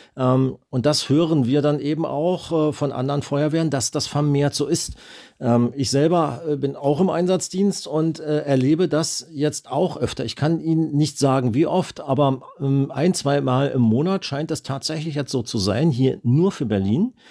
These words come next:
dass wir so etwas haben. Ähm, wir warten auf die Statistik der Sachversicherer und auch der Polizei. Das wird aber dauern. Die gibt's ja nicht von heute auf morgen. Das muss man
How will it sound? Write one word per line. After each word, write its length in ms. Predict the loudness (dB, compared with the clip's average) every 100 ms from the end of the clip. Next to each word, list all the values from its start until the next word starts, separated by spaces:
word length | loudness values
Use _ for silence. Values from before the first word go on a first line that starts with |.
| -20 -10
dass 180 | -6 -2
wir 100 | -2
so 120 | 0
etwas 380 | -2 -2 -4 0
haben. 340 | 2 2 0 -4 -16 -20 -20 -20 _ _ _
Ähm, 480 | 0 2 4 2 -2 -10 -20 _ _ _
wir 240 | 0 2 4
warten 280 | 2 2
auf 140 | 2 0
die 100 | -2
Statistik 480 | 0 -2 -2 -2 0
der 80 |
Sachversicherer 760 | 0 0 -2 -4 -4 -6 -10 -14 -20 _
und 340 | 2 2 0
auch 180 | -2 -2
der 140 | -2
Polizei. 580 | -2 -2 -2 0 0 -2 -4
Das 200 | -2 0
wird 160 | 0
aber 180 | 0 0
dauern. 520 | 2 2 2 0 -8 _
Die 100 | -10
gibt's 220 | -8 -4
ja 80 | 0
nicht 160 | -2 -2
von 160 | 0
heute 200 | 2 2
auf 120 | 2
morgen. 420 | 2 4 2 0 -4
Das 160 | -6
muss 160 | -4 -2
man 260 | 0 -2